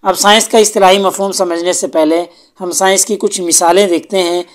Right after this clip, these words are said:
ताकि हमारे लिए साइंस का मफ़हूम और साइंस का इस्तिलाही माना समझना आसान हो जाए। तो पहली मिसाल देखें, बदन को छुपाने की जो साइंस है। चूँकि इंसान हमेशा से सोच व फ़िक्र में, गौर व फिक्र में लगा रहता है,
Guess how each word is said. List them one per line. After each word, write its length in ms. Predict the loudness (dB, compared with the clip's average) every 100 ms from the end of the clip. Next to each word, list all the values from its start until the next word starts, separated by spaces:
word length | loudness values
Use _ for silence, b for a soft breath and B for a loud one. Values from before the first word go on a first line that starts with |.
| b 0
ताकि 400 | 2 2 2 2
हमारे 400 | 2 2 2 2
लिए 280 | 4 4 4
साइंस 440 | 2 -4 -2 -2
का 160 | -2 -2
मफ़हूम 580 | -4 -4 -4 -2 -2 -4 b b b
और 160 | 0
साइंस 380 | 0 0 0 0
का 120 | 0 -2
इस्तिलाही 580 | -2 -2 2 2 2
माना 300 | -2 -2 -2 -4
समझना 460 | -4 -6 -4 -6 -6 -4
आसान 380 | -2 2 2
हो 100 | 0
जाए। 280 | -8 -12 -16 _ _ _ -10
तो 60 |
पहली 280 | 2 2 4
मिसाल 360 | 0 2 4 4
देखें, 360 | 2 0 -4 -4 b b b b
बदन 360 | 0 2 2 0
को 320 | 2 4 4
छुपाने 460 | 2 -2 -2 0 -2
की 180 | -2 0
जो 120 | 0
साइंस 460 | 0 -2 -2 -2 -4
है। 140 | -10 _ _ b b b b -4
चूँकि 260 | 0 4 4
इंसान 760 | 4 0 0 4 4 4 2 -4
हमेशा 540 | -10 -4 -2 2 2 2
से 300 | 2 2 2
सोच 320 | 2 0 0
व 60 |
फ़िक्र 380 | -4 -4 0 0
में, 380 | 0 -4 -4 -4
गौर 240 | 0 2
व 40 | 2
फिक्र 300 | 0 -4 -4
में 160 | -4 -2
लगा 240 | 0 2
रहता 320 | 2 0 -2
है, 300 | -2 -2 -2